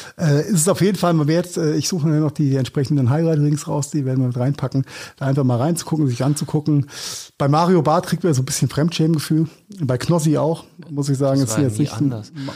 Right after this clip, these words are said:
Speaker 2: Aber,
Speaker 1: my
Speaker 2: aber
Speaker 1: way of
Speaker 2: vielleicht an der
Speaker 1: entertainment.
Speaker 2: Stelle die Frage: Sido ist da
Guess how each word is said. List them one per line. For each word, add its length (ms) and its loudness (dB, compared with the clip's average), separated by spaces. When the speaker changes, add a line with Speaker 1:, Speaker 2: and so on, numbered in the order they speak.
Speaker 2:
Aber, 260 -2
Speaker 1:
my 160 0
Speaker 2:
aber 120 4
Speaker 1:
way 100 2
of 80 4
Speaker 2:
vielleicht 80 -2
an 80 2
der 220 4
Speaker 1:
entertainment. 240 -2
Speaker 2:
Stelle 300 -2
die 100 -4
Frage: 360 -2
Sido 380 2
ist 180 0
da 220 0